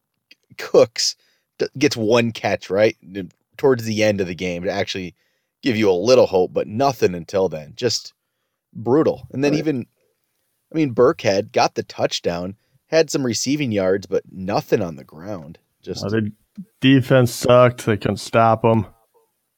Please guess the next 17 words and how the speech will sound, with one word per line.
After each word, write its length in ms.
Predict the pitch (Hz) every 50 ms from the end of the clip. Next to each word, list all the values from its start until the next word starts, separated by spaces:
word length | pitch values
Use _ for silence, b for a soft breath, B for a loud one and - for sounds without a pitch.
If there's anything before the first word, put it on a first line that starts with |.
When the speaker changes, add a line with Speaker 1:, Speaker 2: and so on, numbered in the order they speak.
| _ _ _ _ _ _ _
Speaker 1:
Yep. 260 | 92 92 107 131 - -
Speaker 2:
Honestly, 380 | - 160 151 151 131 131 143 127 127
oh 240 | 131 135 127 113 101
my 140 | 98 92 98 -
God. 420 | - 143 139 143 147 147 147 143 139 - - _ _ _ _ _ _ _ -
<laughs> 920 | 156 - - - - - _ _ _ _ _ _ _ _ _ _ _ _
Speaker 1:
For 140 | _ - 117
my, 160 | 117 113 98
yeah, 180 | 87 110 104 95
big 280 | 85 - 120 127 123
games 400 | 107 117 117 117 123 123 117 110
from 300 | - - 113 104 98 95 -
Kenyon 460 | - - 113 113 117 117 113 113 104
Drake, 380 | 92 - 90 95 104 117 113
who 100 | - 107
looked 240 | 104 107 104 90 92
great. 520 | - 95 90 90 101 107 107 107 110 -